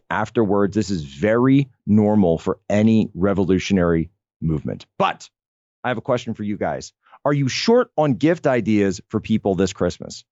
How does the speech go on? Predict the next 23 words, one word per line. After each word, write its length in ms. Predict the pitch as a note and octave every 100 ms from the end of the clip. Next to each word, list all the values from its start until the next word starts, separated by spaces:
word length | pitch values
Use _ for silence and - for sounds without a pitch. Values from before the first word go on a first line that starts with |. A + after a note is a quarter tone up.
| _ _ _ -
Well, 120 | D3
not 160 | F#3+ B3+
everybody 340 | C4 B3+ B3
wants 300 | G3 F3 E3+
the 80 | F3+
new 140 | F3
iPhone 420 | D3 C#3 C#3+ D3 C#3+
twenty-seven 720 | C3 C#3+ D3+ A#2 G#2+ A2 G#2+
or 160 | G2+ G2
whatever 420 | F#2 G2+ A2 F2
number 380 | F2+ F2+ E2+ F#2
they're 180 | F#2 F#2+
on. 180 | E2+ F2+
In 80 | G2+
fact, 260 | A#2 A#2 - -
a 60 | -
hard 240 | E3 F3+
economic 440 | F#3+ D#3+ C#3 C3 A2
year 300 | G#2+ F#2+ G2+ _ _ -
for 100 | A2+
most 380 | A2 G2+ G2
has 120 | G2 E2+
caused 460 | - A2 A2 A#2+